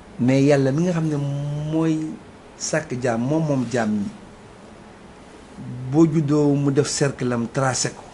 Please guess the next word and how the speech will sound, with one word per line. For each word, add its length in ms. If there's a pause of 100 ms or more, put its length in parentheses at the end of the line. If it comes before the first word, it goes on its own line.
(4000)
Point 560